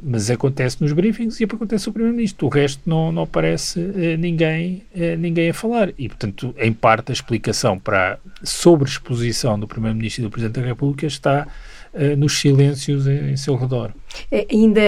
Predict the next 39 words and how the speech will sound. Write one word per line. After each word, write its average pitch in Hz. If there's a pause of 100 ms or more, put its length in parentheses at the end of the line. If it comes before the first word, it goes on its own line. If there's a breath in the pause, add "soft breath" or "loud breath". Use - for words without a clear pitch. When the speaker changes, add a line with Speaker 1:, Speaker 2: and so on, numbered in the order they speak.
Speaker 2:
antes 202
de, 202
de 185
irmos 190
então 202
à 190
questão 185
da, 165 (340 loud breath)
eh, 147
esta 165
questão -
mais 170
do 170
desconfinamento, 214
Pedro 220
Marcos 214
Lopes, 190
algum 196
comentário 202
também 196
sobre 190
esta, 185 (260 loud breath)
eh, 170 (340)
este -
protagonismo 214
que 190
é, 175 (360 loud breath)
eh, 151
acaba 190
por -
ser, 190
eh, 160
de 151
estar 180
destinado 180
a 180
estas 170
duas 185
figuras? 180